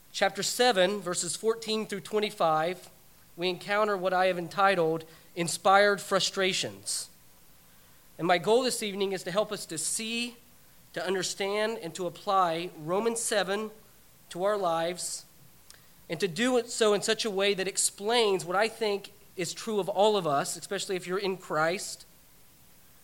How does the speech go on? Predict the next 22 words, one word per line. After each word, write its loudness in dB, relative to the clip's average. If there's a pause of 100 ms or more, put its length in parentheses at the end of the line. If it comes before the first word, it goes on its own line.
(340)
that -2
it 0
helps 4
us -6
to -2
make 0
sense 2
of -2
our 4
love 2
for -4
God, 4 (960)
our 0
love 4
for -2
his -2
law, 0 (760)
our 0
hatred -2
of 0
our 0
sin, 0